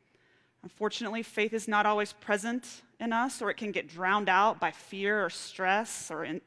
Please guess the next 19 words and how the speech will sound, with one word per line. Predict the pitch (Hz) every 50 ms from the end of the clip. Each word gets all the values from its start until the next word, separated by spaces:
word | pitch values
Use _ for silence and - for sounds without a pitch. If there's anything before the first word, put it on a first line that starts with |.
| _ -
insecurity. | 208 220 214 - 175 - - - 190 180 190 202 196 214 208 220 233 - _ _ _ _ _ _ _ _ _ _ _ _ _ _ _ _ _ _ -
And | 185 180
then | 196 196 202
things | - 214 202 196 190 - -
can | - - 185 185
become | 165 175 - - 180 165 160
complicated, | - - 170 165 - - 220 - - 220 220 185 190 190 190 185 190 - - - _ _ _ _ _ _ _ _ _ _ _ _ _ _ _
and | - 95
we | 98
can | - 92
twist | - - - 196 190 - - 120
up | - - -
this | - 196 - -
beautiful | - 175 190 196 196 - 185 175
way | 175 180 180 190
that | 190 190 185
God | - 190 175 175
made | 175 170 170 180 180 196
us. | 196 202 208 202 - - - - -